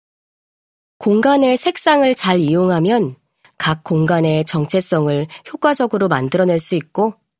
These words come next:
원하는 분위기를 수월하게 연출할 수 있다. 또 컬러는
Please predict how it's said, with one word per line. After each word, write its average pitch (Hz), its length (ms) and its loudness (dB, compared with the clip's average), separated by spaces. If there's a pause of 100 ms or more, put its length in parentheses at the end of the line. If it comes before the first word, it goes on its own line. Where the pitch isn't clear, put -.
(480)
원하는 277 460 2
분위기를 190 680 0 (200)
수월하게 247 600 0
연출할 147 420 0
수 - 140 -4
있다. 131 400 -4 (1800)
또 180 120 -2
컬러는 208 680 0